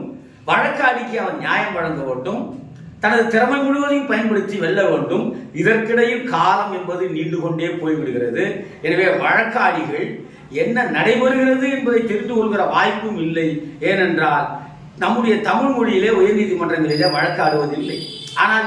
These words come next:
இந்தியாவிலே ஆறு மாநிலங்களில் உயர்நீதிமன்றங்களில் அந்த மாநில மக்களின் இந்தி மொழி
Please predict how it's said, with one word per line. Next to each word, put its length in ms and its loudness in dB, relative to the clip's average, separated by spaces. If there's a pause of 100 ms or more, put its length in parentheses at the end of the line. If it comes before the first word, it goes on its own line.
இந்தியாவிலே 540 0
ஆறு 440 0
மாநிலங்களில் 800 -2 (300)
உயர்நீதிமன்றங்களில் 1040 -2 (280)
அந்த 340 -2
மாநில 400 2
மக்களின் 560 0
இந்தி 360 0
மொழி 320 2